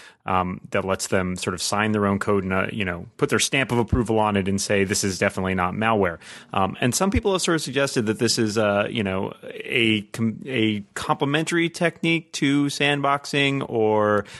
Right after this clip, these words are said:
could it be replacing sandboxing? I mean, how do you feel about this as a, as a set of te-,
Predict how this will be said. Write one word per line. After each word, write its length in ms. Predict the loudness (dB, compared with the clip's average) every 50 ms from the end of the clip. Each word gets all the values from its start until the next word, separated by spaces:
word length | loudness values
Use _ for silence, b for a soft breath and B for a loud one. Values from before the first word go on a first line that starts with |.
| B B
could 160 | -2 0 0 0
it 100 | 0 -2
be 120 | -4 -4
replacing 760 | -4 -4 -6 -6 -10 -8 -4 -2 0 0 0 0 0 0 2 2
sandboxing? 840 | 0 2 2 2 2 0 0 0 0 0 0 0 0 0 2 2
I 40 | 2
mean, 340 | 4 4 2 2 0 -4 -8 -12 -16 -16 -14 -12
how 240 | -10 -6 -2 -2 0
do 80 | 2 2
you 80 | 0
feel 340 | 0 0 2 2 4 4 4
about 420 | 4 4 4 4 4 4 2 0 -2 B B B B B
this 280 | B -2 0 0 2 2
as 160 | 2 2 4
a, 340 | 4 2 4 2 0 -2 -2
as 140 | -4 -4 -2
a 60 | -2
set 180 | 0 2 2 0
of 80 | 0 0
te-, 240 | -2 -4 -4 -4